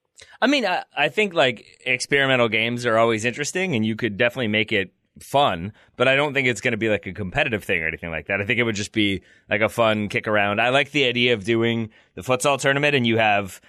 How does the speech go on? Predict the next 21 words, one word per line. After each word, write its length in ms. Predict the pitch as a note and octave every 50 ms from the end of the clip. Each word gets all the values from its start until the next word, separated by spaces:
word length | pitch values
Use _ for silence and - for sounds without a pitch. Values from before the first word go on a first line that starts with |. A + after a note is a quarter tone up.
| - _ _ _ _
uh, 260 | - G#2 G2+ G2+ G#2 G2+
like, 120 | G#2+ G2
a 60 | G#2
set 240 | G#2 - C3+ A2+ -
number 220 | A#2+ A#2 G#2 G#2+
of 100 | G#2+ G2+
captains 480 | - - G#2+ G#2+ - - C3 B2 B2 A2+
who 140 | - A#2+ A2
draft 560 | F#2+ G#2+ A2 G#2 G2+ A2+ B2 B2+ - - -
from 340 | - - - B2 A2+ A2 G#2+
a, 280 | G#2 G2+ G2 G2 G2+ -
a 220 | - G#2 G2+ F#2+ F#2
fixed 500 | - - B2 - - - - - - -
player 280 | - A2 G#2 G#2 A2+ A2
pool. 340 | - C#3+ D3 D#3+ E3+ F3 - -
I 60 | F#2+
think 160 | A2+ G#2+ F#2+
that 160 | G#2 G#2 -
could 120 | - C3 B2
be 120 | C3 B2
cool, 380 | - C#3 B2+ C3 C#3+ E3 E3+